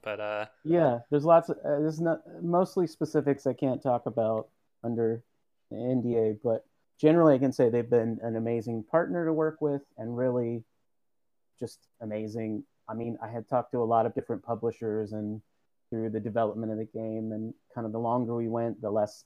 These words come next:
Speaker 2: I was interested in partnering with the publisher, um, where it just felt like no one was kind of offering anything that made it worth partnering. And then Apple came along with kind of a once in a lifetime opportunity, and it was such a,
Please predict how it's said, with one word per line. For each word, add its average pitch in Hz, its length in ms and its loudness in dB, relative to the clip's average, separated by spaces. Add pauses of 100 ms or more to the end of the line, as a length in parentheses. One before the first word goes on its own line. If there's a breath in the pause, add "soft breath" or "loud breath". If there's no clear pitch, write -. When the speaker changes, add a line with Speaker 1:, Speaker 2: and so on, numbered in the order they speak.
Speaker 2:
I 113 60 -2
was 107 120 -4
interested 117 400 -6
in 107 100 -6
partnering 156 480 0
with 139 120 0
the 143 60 -8
publisher, 135 720 -2 (540)
um, 113 260 -4
where 110 120 -2
it 107 80 -8
just - 180 -14
felt 104 180 4
like 113 200 2
no 113 140 -2
one 113 180 0
was 113 160 -4
kind 110 180 -8
of 101 140 -10
offering 110 440 -4
anything 110 500 -6
that 107 160 -6 (500)
made 107 220 -4
it 107 140 -2
worth 107 200 -2 (100)
partnering. 170 520 0
And 120 120 -2
then 113 300 -4 (400)
Apple 117 280 -2
came 117 200 -6
along 117 220 2
with 117 140 -4
kind 117 160 -2
of 107 60 -4
a 110 60 0
once 113 280 -2
in 123 40 -2
a - 20 0
lifetime 113 400 -2
opportunity, 113 680 -4
and 104 120 -10
it - 60 -18
was 110 120 -12
such - 320 -8
a, 107 180 -2